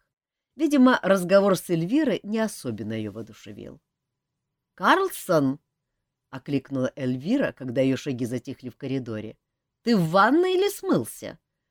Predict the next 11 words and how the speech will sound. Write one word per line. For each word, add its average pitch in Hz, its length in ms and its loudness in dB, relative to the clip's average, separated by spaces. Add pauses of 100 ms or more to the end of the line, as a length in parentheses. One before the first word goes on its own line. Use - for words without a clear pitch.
(360)
В 123 100 -16
ванной 127 300 0
зашуршало, 165 840 -8 (320)
и 160 120 0
неуверенный 220 580 4
голос 185 360 -4
откликнулся. 120 840 -14 (840)
«Здесь 190 640 -6
я». 196 320 -2 (640)
«Выходи, 370 480 4
негодник!» 139 800 2